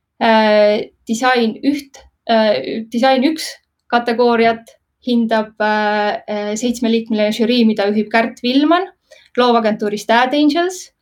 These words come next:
See žürii hindab trükiseid, keskkonnadisaini ja meisterlikkust. Ja disain kaks žüriid juhib Hannes Paesoo, äh, Koor, äh, agentuuri alustav partner ja art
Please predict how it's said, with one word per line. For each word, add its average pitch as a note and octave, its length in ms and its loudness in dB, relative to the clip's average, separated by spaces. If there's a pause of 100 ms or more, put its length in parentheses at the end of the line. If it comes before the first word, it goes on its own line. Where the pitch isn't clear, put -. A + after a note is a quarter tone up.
(320)
See C4 560 2
žürii A#3+ 480 0
hindab A3 400 -2
trükiseid, C#4+ 640 -4
keskkonnadisaini A3 1000 -2
ja G#3 40 -4
meisterlikkust. D4 960 -4 (720)
Ja A3+ 240 2 (840)
disain A#3+ 400 0
kaks - 320 -2
žüriid C4+ 460 0 (100)
juhib A#3 320 -4
Hannes A3 460 -2 (100)
Paesoo, D#4+ 640 0 (640)
äh, G#3+ 600 2 (580)
Koor, C4+ 380 4 (400)
äh, A3 160 -2 (100)
agentuuri A3+ 560 -2
alustav A#3 460 -2
partner A#3+ 480 0 (100)
ja - 360 -4 (280)
art A3 380 -2